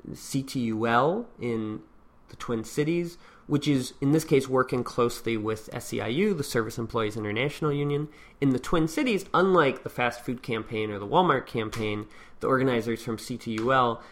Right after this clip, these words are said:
have explicitly told me that they hope to win collective bargaining for these workers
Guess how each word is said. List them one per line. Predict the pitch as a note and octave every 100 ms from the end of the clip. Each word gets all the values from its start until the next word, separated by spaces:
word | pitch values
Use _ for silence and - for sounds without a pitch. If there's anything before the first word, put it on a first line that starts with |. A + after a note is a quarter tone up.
| -
have | B2+ A#2
explicitly | - - A3+ A3+ D3 B2 A#2
told | A#2+ A2 A2+
me | A2 C3+
that | B2 G#2+ - -
they | A#2+ A#2+
hope | - A#2+ A2 - - -
to | B2+
win | A#2+ C3 C3
collective | B2+ A2+ A#2+ G#2+
bargaining | A#2 A2+ A2
for | A2+
these | A2+ G#2
workers | A2 - A2+